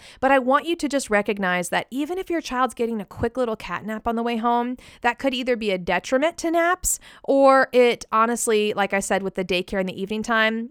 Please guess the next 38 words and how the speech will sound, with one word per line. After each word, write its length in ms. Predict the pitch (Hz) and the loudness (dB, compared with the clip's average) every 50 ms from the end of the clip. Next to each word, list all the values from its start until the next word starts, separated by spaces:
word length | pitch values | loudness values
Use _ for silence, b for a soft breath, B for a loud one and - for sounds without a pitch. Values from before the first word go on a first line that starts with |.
| - _ _ | -14 _ _
it 80 | - 208 | 0 2
would 140 | 208 202 185 | 2 2 0
be 160 | 185 180 170 | 0 -2 -2
okay. 400 | 170 - - 180 101 - - - - | -2 -4 -6 -8 -8 -8 -12 -8 2
But 240 | - 254 233 190 - | 4 4 4 4 2
these 220 | - 220 220 208 220 | -2 -4 -2 -2 0
middle 280 | 214 220 233 247 254 | 0 0 2 2 2
of 120 | 262 247 247 | 2 2 2
the 80 | 247 | 0
day 360 | 220 208 226 220 220 220 220 | 2 4 4 4 4 4 2
snoozes 720 | 220 - - - 214 208 208 208 220 220 226 240 233 233 | 2 2 0 -2 0 0 2 2 0 2 4 4 4 4
on 140 | 226 202 214 | 4 0 0
the 80 | 214 202 | 2 2
way 160 | 202 196 190 | 2 0 0
home 340 | 160 196 190 190 190 202 202 | 0 2 2 2 2 2 0
when 140 | 196 190 190 | 0 0 -2
you're 100 | 180 170 | -4 -4
trying 540 | - - - - 202 170 180 202 240 262 | -6 -10 -2 0 2 2 4 2 2 2
to 60 | 277 247 | 0 2
go 120 | 285 277 | 2 4
lay 160 | 294 285 285 | 4 4 4
them 140 | 285 294 285 | 2 0 2
down 180 | 294 285 294 285 | 4 2 2 2
for 140 | - 294 | 0 -2
a 40 | 285 | 0
nap, 320 | 285 285 285 285 285 - - B B B B B B B B B B B B B | 2 2 2 2 2 0 -6 B B B B B B B B B B B B B
that 260 | 233 233 233 233 220 | -4 -2 0 0 0
is 160 | 247 208 190 202 | -2 -2 -2 -2
usually 460 | 202 190 180 180 185 185 175 180 - | -2 -2 -2 0 -2 0 -2 -2 -2
a, 340 | 185 185 185 180 180 180 - - | -2 0 0 0 0 -2 -4 -8
a 100 | 190 180 | -10 -6
bad 300 | - 185 165 151 - - | -4 -2 -2 -2 -4 -8
situation 480 | - - - - - 175 - - 233 | -14 -14 -12 -10 -6 -4 -2 -2 0
<laughs> 20 | - | 2
to 140 | - 311 190 | 2 2 4
be 260 | 185 285 247 202 208 | 4 2 2 2 -2
in. 160 | - - 196 | -4 -4 -6
And 260 | 139 - 202 - - | -6 -6 -8 -8 -12